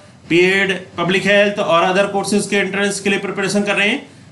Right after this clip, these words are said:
और इसके लिए ऑनलाइन या ऑफलाइन कोचिंग ज्वाइन करना चाहते हैं, इंपॉर्टेंट क्वेश्चन के पीडीएफ़ नोट्स लेना चाहते हैं,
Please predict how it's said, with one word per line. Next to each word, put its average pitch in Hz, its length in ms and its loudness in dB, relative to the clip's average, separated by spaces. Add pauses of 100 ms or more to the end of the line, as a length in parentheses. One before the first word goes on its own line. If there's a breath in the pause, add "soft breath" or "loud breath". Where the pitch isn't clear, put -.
(120)
और 165 160 2
इसके 180 220 0
लिए 196 200 2
ऑनलाइन 180 440 2
या 190 160 0
ऑफलाइन 185 480 -2
कोचिंग 190 320 -2
ज्वाइन 190 220 -2
करना 190 220 0
चाहते 190 320 0
हैं, 240 200 0
इंपॉर्टेंट 185 400 -2
क्वेश्चन 190 280 -2
के 190 160 -4
पीडीएफ़ 185 340 -2
नोट्स 196 240 -2
लेना 190 240 -2
चाहते 190 280 -4
हैं, 233 200 0